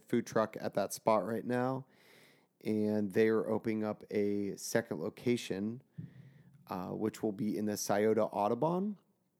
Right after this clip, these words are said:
which is actually right across, uh, from Cover My Meds, where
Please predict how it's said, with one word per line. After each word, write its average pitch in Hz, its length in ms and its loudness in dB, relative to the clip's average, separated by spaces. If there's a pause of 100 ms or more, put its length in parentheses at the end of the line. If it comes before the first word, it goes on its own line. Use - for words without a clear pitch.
(680)
which 131 200 2
is 104 120 -2
actually 104 300 2
right 101 160 0
across, 98 520 -4 (100)
uh, 95 280 -4
from 104 240 -2
Cover 107 260 0
My 101 140 -2
Meds, 101 420 -6
where 107 180 -6